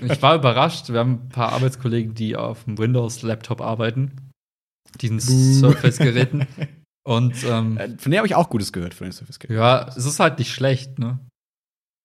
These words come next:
Speaker 2: <laughs> Ich hab damit auch nicht gearbeitet, ich kann dem mehr dazu nicht sagen.
Speaker 1: Ja, ich meine, es ist am Ende des Tages ist es so ein Gewohnheitsding. So, ich glaube, ich
Speaker 2: Ja.
Speaker 1: glaube, äh, egal welcher, welchen Beruf man ausübt, äh, man,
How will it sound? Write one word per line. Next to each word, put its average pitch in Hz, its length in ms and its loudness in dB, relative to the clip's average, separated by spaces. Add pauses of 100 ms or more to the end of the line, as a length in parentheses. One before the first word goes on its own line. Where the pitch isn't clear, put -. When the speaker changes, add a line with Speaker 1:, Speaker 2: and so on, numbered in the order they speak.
(1000)
Speaker 2:
<laughs> 196 1000 0
Ich - 60 -2
hab 165 80 0
damit 147 160 0
auch 151 60 2
nicht 143 120 -2
gearbeitet, 120 400 2
ich 117 100 -8
kann 139 120 4
dem 131 120 4
mehr 120 100 2
dazu 127 220 -2
nicht 120 180 -6
sagen. 123 160 -6
Speaker 1:
Ja, 117 160 2
ich 131 140 0
meine, 147 180 2
es 139 100 0
ist 147 80 -2
am 139 120 -2
Ende 143 180 0
des 139 180 -2
Tages 135 260 0
ist 127 200 -6
es 120 140 -8
so 123 60 0
ein 113 80 0
Gewohnheitsding. 110 680 -2
So, 113 140 -2
ich 110 120 -2
glaube, 131 400 4 (280)
ich - 60 -14
Speaker 2:
Ja. 143 40 -8
Speaker 1:
glaube, 131 480 0 (200)
äh, 123 60 -8 (540)
egal 135 380 4
welcher, 135 280 4 (200)
welchen 120 240 0
Beruf 117 360 -2
man 120 120 0
ausübt, 127 760 -4 (180)
äh, 113 220 0
man, 113 380 0